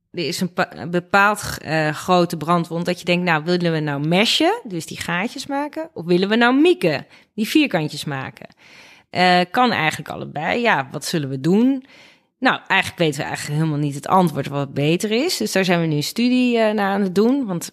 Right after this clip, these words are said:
internationaal weten we dat antwoord niet. En waarbij we dus, ehm, mensen die zo'n brandwond hebben, vragen mee te doen en dan in één patiënt die twee technieken op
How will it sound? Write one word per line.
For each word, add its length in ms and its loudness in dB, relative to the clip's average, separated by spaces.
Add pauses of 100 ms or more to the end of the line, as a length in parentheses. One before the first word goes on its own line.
internationaal 640 -2
weten 260 -4
we 60 -8
dat 160 -8
antwoord 280 -8
niet. 340 -12 (500)
En 280 0
waarbij 360 2
we 60 0
dus, 300 -2
ehm, 640 0 (240)
mensen 540 0
die 120 -4
zo'n 200 -2
brandwond 520 -2
hebben, 500 0 (240)
vragen 460 -8
mee 200 0
te 100 -4
doen 220 -2
en 220 -10
dan 200 -8 (180)
in 220 0
één 320 2
patiënt 520 0
die 180 -8
twee 320 0
technieken 720 0
op 80 -14